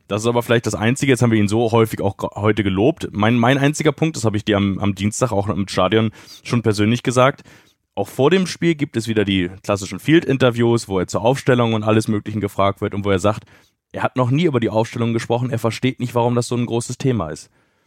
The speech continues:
Das muss ich sagen, das verstehe ich nicht. Also auch, vielleicht ist das auch am Ende clever und dann, äh,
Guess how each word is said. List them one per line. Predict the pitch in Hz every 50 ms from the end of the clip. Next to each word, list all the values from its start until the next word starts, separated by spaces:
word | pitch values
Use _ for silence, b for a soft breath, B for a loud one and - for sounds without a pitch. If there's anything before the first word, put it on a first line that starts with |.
| _ _ -
Das | - 107 120
muss | 151 160 160
ich | 156 151
sagen, | 147 156 156 156 156 151
das | 156 147 -
verstehe | - 151 143 - - 151 151 156
ich | 160 175 170 -
nicht. | 139 107 101
Also | 101 98 110
auch, | 107 113
vielleicht | - 127 131 143 139
ist | 139 131 -
das | 123 120
auch | - 123 147 190 185
am | 160 160
Ende | 156 165 170 165
clever | 151 - - 143 160 170 175 175 175 175
und | - 135 127 127
dann, | 123 120 120 123 127 -
äh, | 120 110